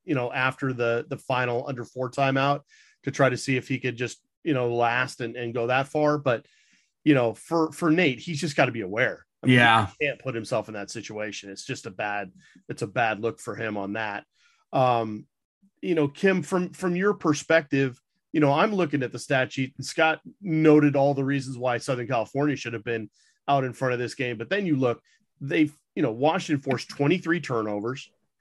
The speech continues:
Speaker 1: They got, God, how many steals? Thirteen steals. Uh,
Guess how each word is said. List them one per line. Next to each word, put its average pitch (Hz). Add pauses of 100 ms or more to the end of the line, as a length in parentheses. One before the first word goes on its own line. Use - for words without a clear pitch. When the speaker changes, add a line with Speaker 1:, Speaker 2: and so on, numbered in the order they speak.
(420)
Speaker 1:
They 139
got, 135 (360)
God, 127
how 156
many 165
steals? 139
Thirteen 180
steals. 120 (580)
Uh, 117